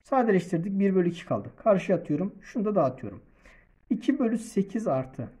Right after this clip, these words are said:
iki bölü Z eşittir bir eksi bir bölü ikiden burası bir bölü iki olur. Burayı sadeleştirdim. Bir bölü dört kaldı. Bir bölü dördü karşıya atıyorum. İki bölü Z eşittir bir bölü iki eksi bir bölü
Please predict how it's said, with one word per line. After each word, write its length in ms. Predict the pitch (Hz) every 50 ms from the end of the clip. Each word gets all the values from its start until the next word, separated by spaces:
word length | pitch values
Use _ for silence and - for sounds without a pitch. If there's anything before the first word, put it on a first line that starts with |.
| - _ -
iki 320 | 196 165 - - 240 214
bölü 240 | 226 226 202 208 190
Z 140 | 170 151 156
eşittir 840 | 170 160 143 131 - 180 147 - - 175 - - - 120 120 123 139
bir 260 | 180 220 240 247 -
eksi 400 | - 185 156 - - - 214 185
bir 200 | 185 196 180 156
bölü 140 | 160 151 151
ikiden 420 | 151 143 147 - 135 151 170 208 - - - - - - - _ _ - _ -
burası 320 | - 214 196 180 - 240 214
bir 160 | 214 185 170
bölü 140 | 165 160 147
iki 160 | 143 - 123
olur. 240 | 95 87 - - - _ _ _ _ _ _ _ - - _ _ _ -
Burayı 160 | 302 294 277
sadeleştirdim. 760 | - - 233 226 208 202 190 165 - - 180 165 180 214 233 - - - _ _ _ _ _ -
Bir 220 | 190 208 240 220 208
bölü 160 | 202 196 190
dört 200 | 196 190 185 -
kaldı. 340 | - 147 131 131 151 165 185
Bir 160 | 226 226 208
bölü 180 | 220 208 196 196
dördü 220 | 196 196 190 190
karşıya 420 | - - 170 165 - - 180 156
atıyorum. 320 | - - 135 127 143 190 - - - - - - _ - _ -
İki 420 | - - - - - 269 254 269 -
bölü 240 | 196 175 190 214 180
Z 160 | 165 151 165 165 143 127 123 - - -
eşittir 640 | - 175 - - 208 190 - - - 135 - - - - _ _ _ _ _ _ _ _ - -
bir 440 | 143 147 175 208 240 254 240 190
bölü 180 | 190 196 202 240
iki 280 | 226 175 - - 247 226
eksi 540 | 165 151 - - - 165 165 202 233 - - - - _ _ - _ _ _ _ _ _ _ _ _ _ - -
bir 280 | 208 226 247 220 214 185
bölü 280 | 180 165 147 135 113 -